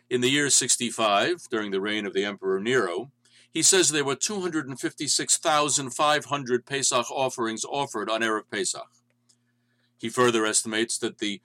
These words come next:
number of people who were present in Jerusalem to eat the meat of those sacrifices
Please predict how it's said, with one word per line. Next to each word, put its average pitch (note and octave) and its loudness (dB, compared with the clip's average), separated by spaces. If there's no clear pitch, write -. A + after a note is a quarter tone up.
number A#2+ 2
of - -6
people D#3+ -2
who G#2 -2
were G#2 0
present A#2+ 0
in G2 -8
Jerusalem G#2+ 0
to A#2 -4
eat D#3+ -4
the A#2 0
meat C#3 -2
of G2 -4
those G2 0
sacrifices F#2 -6